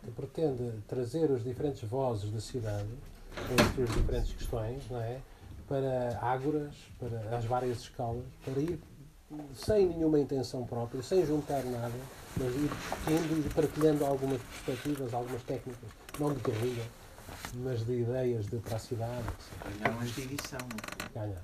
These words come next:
Speaker 1: esta edição. Do
Speaker 2: Isto
Speaker 1: bipzip,
Speaker 2: passou-me pelos olhos,
Speaker 1: que era um
Speaker 2: acho eu.
Speaker 1: bipzip, os bipzip é um programa que existe na cidade, que é sobretudo para os bairros mais desfavorecidos, socialmente e urbanisticamente, mas também há agora um pequeno orçamento para ideias mais globais para a cidade, incluindo esta ideia do fórum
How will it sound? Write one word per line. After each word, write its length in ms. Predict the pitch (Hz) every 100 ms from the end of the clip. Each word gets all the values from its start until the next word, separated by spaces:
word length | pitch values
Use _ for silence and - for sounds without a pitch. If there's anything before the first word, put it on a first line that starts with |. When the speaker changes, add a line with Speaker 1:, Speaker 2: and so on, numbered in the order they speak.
| 90
Speaker 1:
esta 180 | 98 -
edição. 340 | 98 95 - - - - -
Do 100 | 123
Speaker 2:
Isto 100 | 120
Speaker 1:
bipzip, 320 | 139 110 113 143
Speaker 2:
passou-me 300 | - 131 113
pelos 320 | 117 120 120
olhos, 160 | 107 101 -
Speaker 1:
que 80 | 147
era 100 | 139
um 40 |
Speaker 2:
acho 100 | 131
eu. 80 | 143
Speaker 1:
bipzip, 440 | 104 98 156 147 147
os 160 | 123
bipzip 500 | 143 139 120 143 143
é 60 | 135
um 160 | 131
programa 500 | 123 127 131 127 127
que 120 | 120 120
existe 260 | 123 -
na 60 | 123
cidade, 420 | - 131 123 120 101
que 60 |
é 40 | 117
sobretudo 460 | - 117 107 135 110
para 140 | 117
os 100 | 110
bairros 280 | 123 117 98 -
mais 200 | 113 110
desfavorecidos, 640 | - 120 110 - 147 143 -
socialmente 560 | 104 - 110 113 107
e 40 | 104
urbanisticamente, 640 | 113 113 - 127 135 143 143
mas 120 | 123
também 260 | 139 135 135
há 100 | 127
agora 300 | 123 123 131
um 280 | 127 123
pequeno 380 | 117 - 123 120 - - - - - -
orçamento 540 | 117 - 123 135 120 -
para 180 | 135 123
ideias 320 | 123 127 120
mais 180 | 117 117
globais 340 | 110 107 113 107
para 120 | 110
a 20 |
cidade, 380 | - 117 107 104
incluindo 340 | 104 117 107
esta 180 | 107 -
ideia 240 | 110 104 98
do 100 | 101
fórum 320 | - 110 101